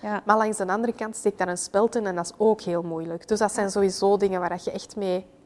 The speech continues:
Speaker 2: moet leren omgaan eigenlijk,
Speaker 1: Ja,
Speaker 2: hè?
Speaker 1: moet leren omgaan, absoluut.
Speaker 2: Ja.
Speaker 1: Ja. Nu, verder bestaat er dan eigenlijk,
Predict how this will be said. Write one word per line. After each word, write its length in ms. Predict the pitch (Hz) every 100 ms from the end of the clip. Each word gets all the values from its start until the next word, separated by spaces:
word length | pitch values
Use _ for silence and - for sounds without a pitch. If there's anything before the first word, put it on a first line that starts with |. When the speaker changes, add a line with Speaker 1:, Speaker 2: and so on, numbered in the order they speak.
| _ _ _
Speaker 2:
moet 220 | 196 208
leren 320 | 196 185 170
omgaan 340 | 156 254 302 185
eigenlijk, 460 | 170 - 160 170
Speaker 1:
Ja, 60 | 240
Speaker 2:
hè? 60 |
Speaker 1:
moet 100 | 220
leren 260 | 214 208 196
omgaan, 300 | 190 196 214
absoluut. 500 | - 226 - 208 202 -
Speaker 2:
Ja. 160 | 220 - _ -
Speaker 1:
Ja. 120 | 277 - - - - - -
Nu, 220 | - 262 247 220
verder 380 | 262 262 302
bestaat 340 | 262 269 269 254
er 60 |
dan 180 | 240 233
eigenlijk, 340 | 226 240 226